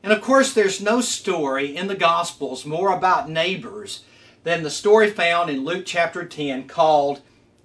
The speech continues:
the Good Samaritan. Now, this is a story that many of you have heard over and over again. And it would be easy simply to turn off the,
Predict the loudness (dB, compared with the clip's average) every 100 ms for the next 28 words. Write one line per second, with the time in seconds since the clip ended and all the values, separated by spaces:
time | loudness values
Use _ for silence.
0 | _ -14 -8 -8 -6 -8 -6 -6 -6 -8
1 | -14 -20 _ _ _ _ _ _ _ _
2 | _ _ 2 4 4 0 -4 -4 -4 -4
3 | -4 -2 0 2 2 2 -2 -2 -6 -6
4 | 2 4 4 -2 -4 -6 -6 -4 -6 -6
5 | -4 -2 -2 -6 -6 0 0 0 -4 -4
6 | _ _ _ -10 -8 -6 -4 -4 -4 -4
7 | -4 -4 -6 -8 -12 -20 _ _ _ _
8 | _ _ -4 -2 0 -2 -2 0 2 2
9 | -2 0 -2 2 0 0 -6 -14 _ _
10 | -6 -2 0 2 2 2 -2 -4 -4